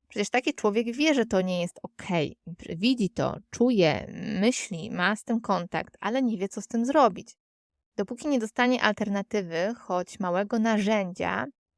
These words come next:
którym będzie mógł to działanie zastąpić, nic się nie zmieni. Jedynie można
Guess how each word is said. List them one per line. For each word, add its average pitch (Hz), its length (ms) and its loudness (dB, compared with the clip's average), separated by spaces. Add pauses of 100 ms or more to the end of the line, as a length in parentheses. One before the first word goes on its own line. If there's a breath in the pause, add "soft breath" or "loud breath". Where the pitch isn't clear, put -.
(400)
którym 196 380 0
będzie 220 320 4
mógł 196 420 -2
to 202 140 -2
działanie 196 420 2
zastąpić, 190 640 -6 (100)
nic 240 240 0
się 247 120 0
nie 220 140 2
zmieni. 196 460 -4 (520)
Jedynie 226 320 2
można 208 440 2